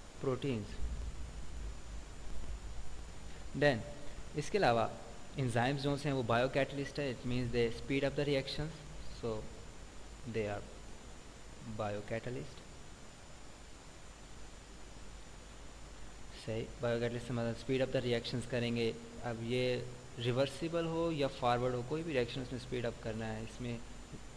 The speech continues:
rate of reaction सिर्फ increase करना है, side of reaction की बात नहीं। इसके अलावा ये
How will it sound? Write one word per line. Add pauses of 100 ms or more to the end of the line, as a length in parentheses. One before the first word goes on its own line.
(160)
rate
of (280)
reaction
सिर्फ
increase
करना
है, (120)
side
of
reaction
की
बात
नहीं। (760)
इसके
अलावा (1600)
ये